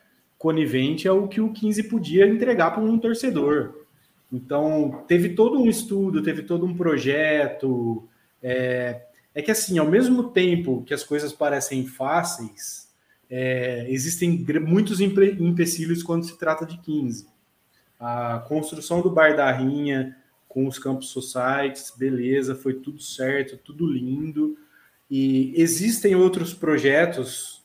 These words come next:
é... em cercania ali ao estádio Zezinho Magalhães, pra ser feita muita coisa que envolva a sociedade, que traga, traga a sociedade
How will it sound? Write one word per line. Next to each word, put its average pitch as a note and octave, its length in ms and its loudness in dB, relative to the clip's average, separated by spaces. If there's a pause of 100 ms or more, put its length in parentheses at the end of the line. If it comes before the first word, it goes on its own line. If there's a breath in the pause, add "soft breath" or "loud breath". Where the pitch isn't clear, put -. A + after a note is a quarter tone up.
(240)
é... B2 600 0
em B2+ 260 -2
cercania C#3 720 0
ali C3 200 2
ao C3+ 80 0
estádio C3 340 -4
Zezinho B2+ 260 -2
Magalhães, B2+ 800 -2 (360 soft breath)
pra D3+ 180 -2
ser E3+ 140 -2
feita F3 340 0
muita G3+ 480 4
coisa D3 720 0 (320)
que - 140 -4
envolva F#3+ 440 6
a - 20 0
sociedade, B2 680 -2 (200)
que B2 100 -18
traga, C#3 640 0 (180)
traga D3+ 320 2
a D#3+ 60 0
sociedade C#3 640 -4